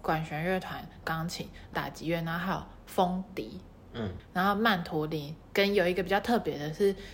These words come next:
Speaker 1: 那个角弦琴，就是很民族风的乐器，有一个轻快轻快的感觉啦。
Speaker 2: 对。
Speaker 1: 然后到后，后来会慢慢的进入主角的心境，就会转成比较
Speaker 2: 对啊，当然。
Speaker 1: 黑暗，
Speaker 2: 嗯。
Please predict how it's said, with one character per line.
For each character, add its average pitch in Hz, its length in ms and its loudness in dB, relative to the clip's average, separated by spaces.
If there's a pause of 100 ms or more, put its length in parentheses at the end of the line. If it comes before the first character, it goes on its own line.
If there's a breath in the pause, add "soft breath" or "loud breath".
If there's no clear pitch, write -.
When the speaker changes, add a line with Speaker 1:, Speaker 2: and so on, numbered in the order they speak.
(100)
Speaker 1:
那 185 120 0
个 139 260 -4 (140)
角 131 240 -4
弦 123 260 -6 (120)
琴， - 240 -6 (340 loud breath)
就 294 140 6
是 302 160 6
很 202 240 4
民 170 280 2
族 170 220 0
风 185 300 0
的 160 120 0
乐 170 280 2
器， - 420 -4
有 214 100 10
一 262 80 12
个 285 200 10
轻 247 260 -2
快 247 260 4
轻 208 220 -4
快 220 180 0
的 170 120 -2
感 117 200 -6
觉 - 80 8
啦。 110 360 10
Speaker 2:
对。 - 20 -2
Speaker 1:
然 202 100 4
后 269 120 8
到 277 200 6 (560 loud breath)
后， 226 340 10
后 220 260 2
来 160 200 2
会 202 240 6 (440 loud breath)
慢 233 180 6
慢 214 300 4
的 160 240 2
进 180 300 -2
入 196 140 2
主 160 200 0
角 147 180 -4
的 143 100 -8
心 156 360 -4
境， 160 240 -4
就 180 120 -4
会 190 140 2
转 185 320 -4
成 - 160 -12 (260)
比 165 120 -6
较 160 320 -2
Speaker 2:
对 139 100 8
啊， 113 380 4
当 - 80 -2
然。 - 80 0
Speaker 1:
黑 - 20 -2
暗， 170 240 -2 (320)
Speaker 2:
嗯。 110 180 -4